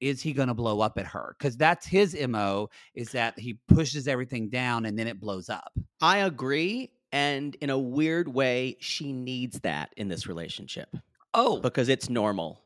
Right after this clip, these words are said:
Speaker 1: That's totally normal for
Speaker 2: And
Speaker 1: her, but this, but, but that is
Speaker 2: Yeah.
Speaker 1: like
Speaker 2: And that's what she's, that's what she's hoping for.
Speaker 1: It, it can
Speaker 2: Um,
Speaker 1: be two things where she
Speaker 2: it
Speaker 1: is being terrible to him, but
Speaker 2: Right.
Speaker 1: also she probably has a,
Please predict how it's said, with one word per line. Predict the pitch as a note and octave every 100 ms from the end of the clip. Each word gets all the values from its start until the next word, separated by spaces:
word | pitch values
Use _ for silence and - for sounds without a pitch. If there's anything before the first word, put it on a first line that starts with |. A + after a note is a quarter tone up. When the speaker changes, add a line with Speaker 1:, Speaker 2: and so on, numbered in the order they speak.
| -
Speaker 1:
That's | E3 G3+ -
totally | A3 A#3 F#3+
normal | B2+ A#3 B3+
for | C3 C3+
Speaker 2:
And |
Speaker 1:
her, | C3+ C3
but | C#3+ A2
this, | D#3+ - -
but, | C#3 C#3+ B2+
but | C3+
that | D3+ D3+
is | D#3 C#3
Speaker 2:
Yeah. | C#3+ A2+
Speaker 1:
like | - - - -
Speaker 2:
And | C3+
that's | D3+ -
what | F3
she's, | - E3 C#3 -
that's | B2+ C3+ -
what | D#3
she's | - C#3
hoping | - A2+ F#2
for. | F2 - - - _ _ - - - -
Speaker 1:
It, | F3 C#3+ C#3
it | C#3+
can | C#3 -
Speaker 2:
Um, |
Speaker 1:
be | D#3+ B3
two | C4 G3+ D#3+
things | - B2+ G2+ F#2+
where | A2
she | G#2 - D3 D3
Speaker 2:
it |
Speaker 1:
is | B2
being | - C3 B2+
terrible | - B2 B2 C#3
to | C#3
him, | D3
but | C3 A#2 B2+
Speaker 2:
Right. | C3 C3+
Speaker 1:
also | A#2 A2 - -
she | - - C3+ C#3
probably | C3+ C3 B2 B2+ C3
has | A#2+ A#2+
a, | A#2+ A2